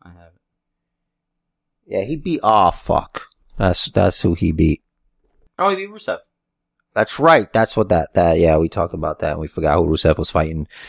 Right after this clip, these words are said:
Speaker 2: 'Cause the story was
Speaker 1: The story's Aiden English.
Speaker 2: Yeah.
Speaker 1: The breakup of Rusev Day.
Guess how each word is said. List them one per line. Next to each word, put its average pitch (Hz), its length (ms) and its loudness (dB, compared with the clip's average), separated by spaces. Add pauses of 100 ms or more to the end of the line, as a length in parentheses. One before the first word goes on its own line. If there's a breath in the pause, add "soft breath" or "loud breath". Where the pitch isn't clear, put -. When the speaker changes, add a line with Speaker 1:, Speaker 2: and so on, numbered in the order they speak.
Speaker 2:
'Cause 107 160 0
the 107 60 -4
story 104 340 4
was 90 540 2
Speaker 1:
The 123 100 -16
story's 135 320 0
Aiden 113 200 -2
English. 104 380 -12
Speaker 2:
Yeah. 92 540 4 (120)
Speaker 1:
The 107 120 -10
breakup 104 420 -10
of 95 260 -14
Rusev 90 420 -20
Day. 87 160 -20